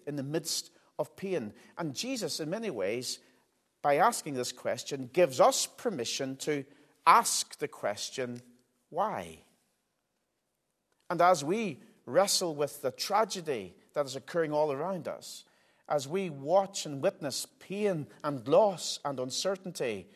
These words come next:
then we have every right to do what Jesus did and ask, "Why?" So by all means, ask, "Why?" But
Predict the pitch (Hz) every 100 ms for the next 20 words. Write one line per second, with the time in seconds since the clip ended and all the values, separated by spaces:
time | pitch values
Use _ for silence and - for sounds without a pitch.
0 | - _ _ 180 170 143 214 185 165 151
1 | 165 196 208 170 180 180 - 165 120 151
2 | 214 208 170 160 - 214 202 165 - 196
3 | 220 160 - 160 156 - 190 196 185 -
4 | - - _ _ _ - 127 185 214 190
5 | 117 - - - 175 175 175 185 226 220
6 | 196 226 175 139 - - 175 190 175 -
7 | - - _ _ 143 180 214 220 143 90
8 | 80 - _ _ _ _ _ _ _ _
9 | _ - 269 233 - - -